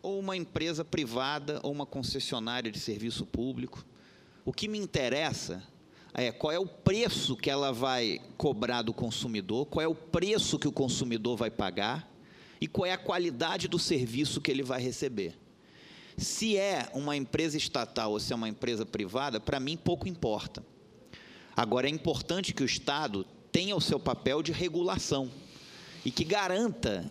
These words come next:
que o consumidor pague o menor preço e receba a melhor qualidade possível daquele serviço.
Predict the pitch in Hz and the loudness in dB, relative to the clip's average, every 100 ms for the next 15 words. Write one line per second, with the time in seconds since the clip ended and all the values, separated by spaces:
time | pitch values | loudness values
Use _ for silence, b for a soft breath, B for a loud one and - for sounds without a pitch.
0 | - 156 - 147 123 123 113 107 160 156 | 0 2 2 0 2 2 2 2 2 2
1 | - - - - - - 160 147 113 101 | -4 -10 -10 -8 -6 0 2 2 0 -2
2 | 95 - 120 117 120 165 202 - 165 202 | -4 -4 -2 0 2 2 0 2 2 2
3 | - - - - B B B 151 170 160 | 0 -4 -8 -14 B B B 2 4 2
4 | - 156 160 165 147 147 151 147 147 123 | 2 2 2 2 4 2 2 2 2 2
5 | 131 123 143 - - 120 120 127 - 120 | 0 0 -2 -2 0 2 2 0 0 -2
6 | - 127 110 95 - - | 0 -2 0 -2 -2 -6